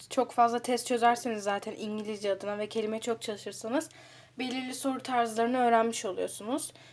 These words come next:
Ve, e, şıklar da <laughs> genelde benzer oluyor. Kelime bilgisi önemli dediğim gibi. O şekilde ilerleyebilirsiniz.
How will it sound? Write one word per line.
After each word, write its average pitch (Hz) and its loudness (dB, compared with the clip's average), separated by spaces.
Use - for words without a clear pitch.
Ve, 254 6
e, 214 2
şıklar 247 2
da 254 6
<laughs> - -
genelde 240 8
benzer 226 6
oluyor. 208 2
Kelime 233 -2
bilgisi 208 -6
önemli 185 -6
dediğim 196 -10
gibi. 285 -2
O 269 2
şekilde 269 2
ilerleyebilirsiniz. 220 0